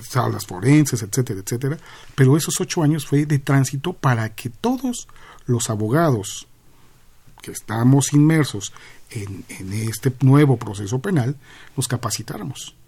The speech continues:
Aprendiéramos de, de, de las técnicas de litigación, de este nuevo proceso penal. Pero, desafortunadamente,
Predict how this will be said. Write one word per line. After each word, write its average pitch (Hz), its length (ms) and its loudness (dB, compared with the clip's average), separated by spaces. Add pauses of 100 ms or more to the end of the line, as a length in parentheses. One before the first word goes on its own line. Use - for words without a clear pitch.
(600)
Aprendiéramos 110 880 2 (100)
de, 101 260 -6
de, 98 240 -12
de 92 220 -14
las 95 240 -12
técnicas 147 440 2
de 101 100 -6
litigación, 113 800 -4 (500)
de 113 200 -2
este 131 200 0
nuevo 131 260 6
proceso 127 520 0
penal. 87 380 -10 (420)
Pero, 135 420 4 (840)
desafortunadamente, 123 1120 2